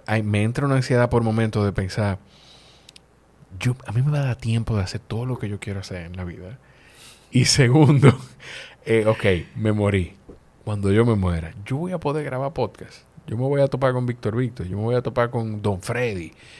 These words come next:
yo me voy a topar con Johnny Ventura, yo me voy a topar figuras internacionales.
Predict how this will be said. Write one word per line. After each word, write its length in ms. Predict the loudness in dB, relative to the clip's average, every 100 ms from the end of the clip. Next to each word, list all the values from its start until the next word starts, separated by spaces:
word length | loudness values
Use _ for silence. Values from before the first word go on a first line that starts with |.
| -20 _
yo 140 | -4 0
me 80 | 2
voy 140 | 2
a 40 | 0
topar 200 | -2 0
con 160 | 2
Johnny 160 | 2 2
Ventura, 560 | 0 -2 0 0 0 -2
yo 140 | -2
me 60 | 0
voy 120 | 0
a 60 |
topar 260 | -2 -2 -4
figuras 320 | -2 -4 -2
internacionales. 800 | -2 -4 -4 -2 0 0 0